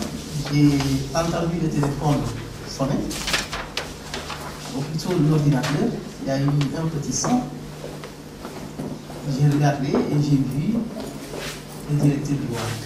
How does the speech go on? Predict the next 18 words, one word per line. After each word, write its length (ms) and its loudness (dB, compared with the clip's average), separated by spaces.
J'ai 100 -6
dit, 140 -2
ah, 140 0
ça 160 -2
c'est 200 -2
un 40 -2
problème. 420 -6
Quand 220 6
les 160 10
messages 500 6
passaient, 420 4
à 60 4
cause 320 8
de 160 6
l'activité 760 2
dont 140 4
je 140 4
m'occupais, 500 6